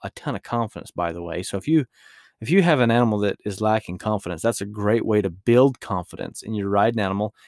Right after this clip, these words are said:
is to move another animal. That's why cow working is so incredible for your animals, but also working other horses or mules off of your horse or mule.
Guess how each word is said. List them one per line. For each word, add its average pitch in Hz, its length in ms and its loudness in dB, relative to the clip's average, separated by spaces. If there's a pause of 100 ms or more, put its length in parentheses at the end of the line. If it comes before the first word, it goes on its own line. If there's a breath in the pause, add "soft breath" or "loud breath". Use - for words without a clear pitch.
(100)
is 131 220 0
to 120 180 -2
move 131 480 4
another 117 400 4
animal. 104 320 2
That's 110 220 0
why 104 120 2
cow 139 300 2
working 117 340 0
is 92 100 -8
so 104 200 -4
incredible 143 500 -2
for 131 200 -6
your 123 160 0
animals, 120 480 0 (580 soft breath)
but 127 140 6
also 175 280 4
working 151 380 2
other 127 160 2
horses 135 420 2
or 107 60 -2
mules 131 340 2
off 170 320 4
of 110 140 -6
your 87 240 -6
horse 82 300 -10
or 82 60 -10
mule. 80 360 -8